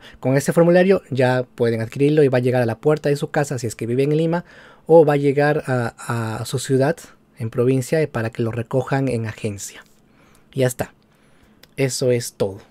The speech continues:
El, el libro se va a seguir vendiendo. Ahora, cuando yo regrese a Lima el día veintiocho de diciembre, que esa es la fecha en la que voy a regresar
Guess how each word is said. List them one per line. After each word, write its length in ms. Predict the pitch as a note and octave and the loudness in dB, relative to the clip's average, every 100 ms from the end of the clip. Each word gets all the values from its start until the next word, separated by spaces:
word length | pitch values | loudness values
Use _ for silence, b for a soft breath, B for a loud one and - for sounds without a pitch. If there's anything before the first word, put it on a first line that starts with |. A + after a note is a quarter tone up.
| _ | _
El, 200 | - G#2+ - | -10 -8 -2
el 360 | A2+ A2 A#2 | -2 -2 -2
libro 360 | D#3 E3+ F3+ E3+ | 0 2 4 2
se 180 | - B2 | 0 -2
va 100 | C3+ | -2
a 40 | |
seguir 280 | - C3 B2 | -2 0 0
vendiendo. 480 | A2+ A2 G2 - - b b b b b b b | 0 -2 -6 -14 -20 b b b b b b b
Ahora, 240 | B2 A2 | -6 -4
cuando 240 | - A#2 B2 | -4 -2 -2
yo 180 | E3 | 0
regrese 400 | G#3+ F#3 E3+ - | 2 0 -2 -2
a 40 | D3 | -2
Lima 240 | D#3 C#3 | 0 0
el 80 | B2+ | 0
día 180 | C#3+ C3 | 0 0
veintiocho 520 | A#2+ A#2+ C3+ B2 B2 | 0 0 -2 -2 -2
de 140 | A#2+ | -2
diciembre, 600 | A#2+ A2+ C3+ A#2 A2+ B2 | -2 -2 0 0 0 -4
que 120 | C3 A#2+ | -4 -6
esa 120 | B2 | -4
es 100 | A2+ | -6
la 100 | G#2 | -10
fecha 420 | - D3 C3+ - | -2 0 0 -2
en 100 | A2+ | -6
la 60 | G#2+ | -6
que 140 | - | -4
voy 160 | A2 A#2+ | 0 0
a 80 | |
regresar 640 | A2+ B2 A2+ - G#2+ C3+ | 0 -2 -4 -8 -8 -8